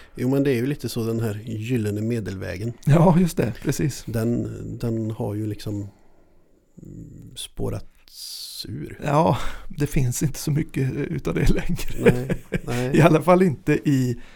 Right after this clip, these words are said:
Speaker 2: eh, sociala medier och det digitala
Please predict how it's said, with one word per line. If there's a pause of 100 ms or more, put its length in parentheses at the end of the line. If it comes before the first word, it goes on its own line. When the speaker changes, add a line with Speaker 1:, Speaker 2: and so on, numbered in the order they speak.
(340)
Speaker 2:
eh,
sociala
medier
och
det
digitala